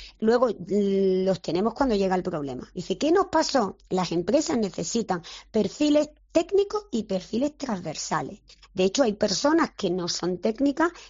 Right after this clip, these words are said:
que hacen máster, hacen, eh, fo-, se forman para trabajar en ciberseguridad.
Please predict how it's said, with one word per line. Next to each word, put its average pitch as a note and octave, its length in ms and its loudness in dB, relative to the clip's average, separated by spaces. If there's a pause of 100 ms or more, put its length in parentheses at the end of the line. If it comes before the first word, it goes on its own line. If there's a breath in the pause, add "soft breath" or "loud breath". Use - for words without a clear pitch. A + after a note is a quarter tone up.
que A#3 260 2
hacen A3 420 0
máster, C4+ 540 2 (380 loud breath)
hacen, G3 500 0
eh, F#3 160 2
fo-, F3 160 -2 (140)
se F3+ 160 -2
forman D#4 500 4 (340 loud breath)
para G#3+ 220 2
trabajar A#3 380 0
en B3 120 -2
ciberseguridad. F3 840 -2